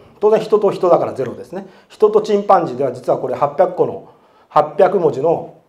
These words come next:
長さのところを調べてるんですけど、七つ違ってた。ゴリラとは八違ってた。こういうふうにあの、何個違ってるかっていうのを数え上げるんですね。で、それをもとに、えー、その違いを、えーっと、絵で表したのこれなんですけども、その違いをもとにしてやると、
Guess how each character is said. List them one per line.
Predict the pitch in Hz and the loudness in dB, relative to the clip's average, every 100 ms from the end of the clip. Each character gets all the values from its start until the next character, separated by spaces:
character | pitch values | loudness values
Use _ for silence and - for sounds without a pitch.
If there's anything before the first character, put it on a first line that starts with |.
| _ | _
長 | 143 143 | -2 0
さ | 139 | 0
の | 117 | -4
と | 110 | -8
こ | 107 | -12
ろ | 101 | -14
を | |
調 | - 117 | -12 -12
べ | 113 | -10
て | 107 | -16
る | 95 | -20
ん | |
で | 101 | -14
す | |
け | 185 | -8
ど、 | 139 | -6
七 | 127 143 151 | -4 -4 -6
つ | - - | -10 -20
違 | |
っ | - | -20
て | - _ | -20 _
た。 | _ _ | _ _
ゴ | - 208 | 4 4
リ | 220 | 6
ラ | 156 | 0
と | - | 2
は | 156 | -2
八 | 117 107 - | -2 -8 -14
違 | 117 | -18
っ | 101 | -18
て | - | -20
た。 | 110 - | -20 -4
こ | 190 | 2
う | |
い | 196 | 2
う | |
ふ | 175 | 2
う | |
に | 123 | -6
あ | |
の、 | 113 107 - - - - | -10 -14 -20 -20 -12 0
何 | 240 277 | 2 2
個 | - | -4
違 | 120 | -4
っ | 127 | -6
て | - | -4
る | 120 | -10
か | 104 | -10
っ | |
て | 107 | -12
い | |
う | |
の | 98 | -4
を | |
数 | 131 135 | 0 0
え | |
上 | 127 | 0
げ | 113 | -4
る | 98 | -8
ん | |
で | - | -18
す | - | -14
ね。 | 180 - _ _ _ | -14 -16 _ _ _
で、 | 254 247 | -4 0
そ | 247 | 2
れ | 254 | 4
を | 254 | 4
も | 240 | 4
と | 240 233 | 4 4
に、 | 226 160 - - | 4 0 -4 -4
え | 170 151 143 | 4 6 4
ー、 | |
そ | 147 | 2
の | 196 | 0
違 | 190 202 202 196 | 0 6 8 8
い | 202 | 8
を、 | 185 - - - _ _ _ _ _ _ _ _ - - - _ _ _ _ _ | 4 2 -10 -20 _ _ _ _ _ _ _ _ -20 -20 -20 _ _ _ _ _
え | 147 135 | -4 -2
ー | 120 | -4
っ | |
と、 | - 131 | -4 4
絵 | 131 | 6
で | 131 | 6
表 | 120 123 123 | 4 2 -2
し | |
た | 131 | -4
の | 110 | -6
こ | 123 | -8
れ | 123 | -8
な | 120 117 | -8 -10
ん | |
で | 113 | -12
す | - | -8
け | 196 | -4
ど | |
も、 | 202 | -4
そ | - | -2
の | 175 | -4
違 | 170 185 180 | 0 2 2
い | |
を | 175 | 0
も | 175 | -2
と | 180 | -4
に | |
し | 165 | -4
て | 139 | -2
や | 135 | -4
る | 135 | 0
と、 | 208 160 | -2 -2